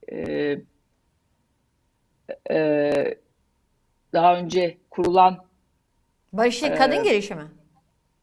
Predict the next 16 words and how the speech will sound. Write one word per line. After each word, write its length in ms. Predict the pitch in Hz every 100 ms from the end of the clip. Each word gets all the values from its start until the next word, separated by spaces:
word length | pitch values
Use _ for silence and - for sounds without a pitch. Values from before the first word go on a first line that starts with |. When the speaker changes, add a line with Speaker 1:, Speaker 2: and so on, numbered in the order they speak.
| _
Speaker 1:
Barış 260 | 196 247 262
için 160 | - 233
Kadın 260 | 226 208
girişimi, 300 | 175 160 165
pardon, 340 | - 175 151 180
hep 180 | 175 _ -
Barış 160 | 170 175
için 160 | 170
Kadın 240 | - 165 185
Sesi 340 | 170 156 151 -
bizim 280 | 147 160
projemiz 480 | 165 151 156 156 160
geliyor 260 | 156 147 139
aklıma. 320 | 143 208
Speaker 2:
Hı 40 |
hı. 60 | 254